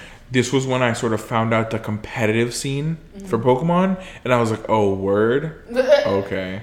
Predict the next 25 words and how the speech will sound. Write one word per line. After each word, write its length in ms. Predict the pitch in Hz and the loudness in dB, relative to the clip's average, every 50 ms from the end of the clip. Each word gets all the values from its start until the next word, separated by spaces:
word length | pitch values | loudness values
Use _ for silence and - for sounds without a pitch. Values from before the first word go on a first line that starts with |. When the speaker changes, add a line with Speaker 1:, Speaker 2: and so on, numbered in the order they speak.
| - - | -12 -8
Speaker 2:
He's 80 | - 220 | -6 -4
like, 100 | 190 185 | -4 -4
"I'm 120 | 220 220 | -6 -6
finna 380 | 233 277 - - - - - - | -6 -6 -6 -6 -6 -8 -10 -6
beast." 760 | - 349 427 403 - - - - - - - - - - - - | -4 -2 0 0 0 0 -2 -4 -6 -8 -8 -10 -12 -10 -4 -2
Speaker 1:
Okay. 500 | 110 107 101 - - 98 95 - - - - - - - - - - - - - | -2 -2 -2 -4 -8 -8 -8 -10 -10 -14 -16 -18 -20 -20 -20 -20 -20 -18 -8 -4
And 560 | 113 123 123 120 120 113 113 113 110 107 107 - - - - | 0 2 4 4 4 4 2 0 -2 -2 -6 -10 -18 -16 -8
the 60 | - 98 | -2 2
reason 280 | 107 117 117 117 113 | 2 2 2 2 0
I 80 | 104 104 | -2 -2
say 240 | - - 123 123 123 | 0 2 4 4 4
this 420 | 113 95 - - - - - - - - - - - - - - - - - - - - - - - - - | 4 0 -2 -4 -8 -10 -12 -14 -18 -20 -20 -20 -20 -20 -20 -20 -20 -20 -20 -20 -20 -20 -20 -20 -20 -14 -6
was 160 | - 110 110 104 | -4 -4 -4 -4
because 320 | 110 104 - 107 104 107 - - | -4 -4 -4 -4 -4 -4 -6 -4
I 400 | - 110 113 120 123 123 127 127 | -2 0 0 2 2 2 2 0
started 500 | 123 - - 131 120 113 110 107 110 104 | -2 -4 -2 0 0 0 0 -2 -4 -6
breeding 480 | - 107 107 110 110 110 113 113 107 107 | -4 -2 0 0 0 0 0 -2 -4 -2
Pokemon 680 | - 101 98 98 - 117 123 127 135 139 147 160 170 175 - - - - - - - - - - - - | -2 -2 -2 -2 -4 -4 -2 -2 -2 -2 -2 -4 -6 -6 -8 -14 -20 -20 -20 -20 -20 -20 -20 -20 -6 -2
and, 240 | - 117 117 113 107 | 0 0 2 2 2
like, 400 | 107 101 101 101 95 - - - - - - - - - - - - - - - - - - - - - - | 2 2 0 0 -4 -8 -14 -20 -20 -20 -20 -20 -20 -20 -20 -20 -20 -20 -20 -20 -20 -20 -20 -20 -20 -18 -8
making 500 | - 143 139 139 139 135 120 131 131 123 | -4 0 4 6 6 6 6 4 0 0
them 180 | 117 107 107 104 | 0 0 -2 -4
perfect. 640 | - - 113 107 104 - - - - - - - - | -4 -2 -2 -2 -2 -6 -12 -14 -16 -18 -18 -14 -12
Speaker 2:
Yeah. 220 | 208 196 185 180 185 | -10 -8 -8 -6 -6
Speaker 1:
So 640 | 185 - 165 147 131 131 131 110 - - - | 2 4 6 8 8 6 6 4 0 -4 -8